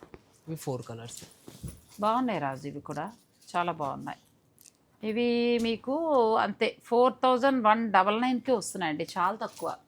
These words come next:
Speaker 2: కదా,
Speaker 1: చాలా రీజనబుల్
Speaker 2: నాలుగు వేల నూట తొంభై తొమ్మిది రూపాయలు. నెక్స్ట్ శారీస్.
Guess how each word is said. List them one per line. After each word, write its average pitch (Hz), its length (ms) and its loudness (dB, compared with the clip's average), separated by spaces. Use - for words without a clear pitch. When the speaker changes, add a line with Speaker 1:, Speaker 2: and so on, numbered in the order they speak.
Speaker 2:
కదా, 277 280 -2
Speaker 1:
చాలా 165 140 2
రీజనబుల్ 151 400 -2
Speaker 2:
నాలుగు 233 280 8
వేల 247 260 10
నూట 233 300 6
తొంభై 175 320 2
తొమ్మిది 143 240 -4
రూపాయలు. 127 560 -8
నెక్స్ట్ 233 260 -2
శారీస్. - 400 -8